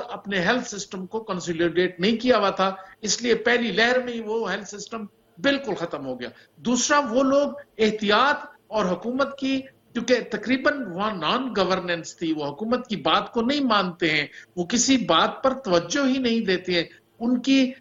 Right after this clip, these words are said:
مزاج میں من مانی اتنی تھی کہ حکومت کی باتوں کو defy کرتے تھے، نہیں مانتے تھے، حتیٰ کہ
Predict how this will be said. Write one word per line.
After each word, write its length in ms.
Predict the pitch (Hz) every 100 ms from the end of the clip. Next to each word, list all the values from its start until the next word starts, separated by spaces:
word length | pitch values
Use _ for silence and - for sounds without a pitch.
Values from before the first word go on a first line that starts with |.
| _
مزاج 500 | 143 143 170 214 233
میں 160 | 240 233
من 360 | 170 175 165 151
مانی 320 | 220 277 269
اتنی 320 | - 214 202
تھی 360 | - 165 185 226 _ _
کہ 120 | - 175
حکومت 580 | 175 175 254 277 269
کی 120 | 254 233
باتوں 440 | - 185 - 233
کو 340 | 233 262 262
defy 400 | 190 180 233 262 269
کرتے 300 | 254 214 202
تھے، 220 | - 165 165 - _
نہیں 320 | 160 196 294
مانتے 500 | 294 247 214 190 175
تھے، 260 | 165 170 165 - _ - -
حتیٰ 380 | 175 - 240
کہ 100 | 240